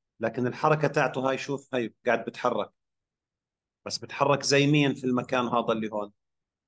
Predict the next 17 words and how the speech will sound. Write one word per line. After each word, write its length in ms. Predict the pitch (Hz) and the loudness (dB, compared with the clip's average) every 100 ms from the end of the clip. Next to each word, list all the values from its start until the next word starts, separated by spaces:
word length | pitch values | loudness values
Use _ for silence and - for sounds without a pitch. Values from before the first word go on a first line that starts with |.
| _ _ _ _ _ _ _ _ 110 | _ _ _ _ _ _ _ _ -14
مثلك 320 | 113 104 95 | -8 -8 -2
ذلك، 460 | 101 107 123 127 | 0 0 0 -4
هاي 200 | 90 82 _ | -8 -8 _
كل 180 | - 101 | -10 -8
هذول 300 | 92 95 87 | -4 -4 -4
delete 320 | 95 90 - | -6 -6 -8
على 100 | - | -12
الكيبورد. 380 | - - 69 - _ _ _ _ _ _ _ _ _ _ _ _ _ _ _ _ _ _ | -12 -14 -14 -14 _ _ _ _ _ _ _ _ _ _ _ _ _ _ _ _ _ _
عشان 140 | - 110 | -8 -6
ما 80 | 107 | -6
تحكي 260 | - 131 | -6 -4
ليش 180 | 120 120 | -4 -2
هاي 160 | 113 107 | -4 -4
له 80 | |
فريمات. 500 | - 107 101 95 - _ _ _ _ _ _ _ _ _ _ _ _ _ _ _ _ _ _ _ - | -6 -4 -4 -6 -10 _ _ _ _ _ _ _ _ _ _ _ _ _ _ _ _ _ _ _ -2
هاي 140 | 127 | 0
بتحرك. 600 | 113 - 127 120 92 - | 0 0 0 0 -2 -8